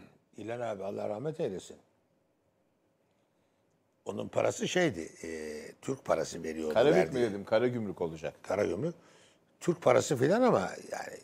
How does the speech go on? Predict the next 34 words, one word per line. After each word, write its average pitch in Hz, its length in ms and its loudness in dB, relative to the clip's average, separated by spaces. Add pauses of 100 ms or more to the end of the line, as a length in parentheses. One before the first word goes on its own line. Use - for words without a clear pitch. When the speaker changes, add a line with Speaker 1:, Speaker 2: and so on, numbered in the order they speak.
(600)
Speaker 1:
Türk 185 240 2
parası, 110 640 6
parası 107 380 4
İlhan 165 280 6
abinin 147 500 6
dolar, 156 280 10
euroydu. 143 440 8 (480)
Speaker 2:
Ne? 87 200 -4 (220)
Speaker 1:
Ve 160 80 6
şunu 196 240 4
söylüyordu. 110 540 6 (1040)
"Para 185 260 8
edeyim, 190 560 8 (180)
kendimi 196 420 8
de 190 100 10
satarım." 80 500 4
diyordu. 71 260 -4 (840)
Ya 85 160 4
bırak 147 220 6
futbolcu 107 440 4
satmayı. 90 500 2
Speaker 2:
Allah 131 200 6
rahmet 131 180 8
Speaker 1:
Diyorlardı 180 400 10
Speaker 2:
eylesin. 226 140 8
Speaker 1:
ki, 160 60 8
"İlhan 202 160 6
abi 226 200 8
futbolcu 117 220 6
Speaker 2:
Öyleydi. 190 320 8
Speaker 1:
satıyorsun." 147 540 6
"Ya 156 220 6
para 175 260 6
edeyim, 220 320 6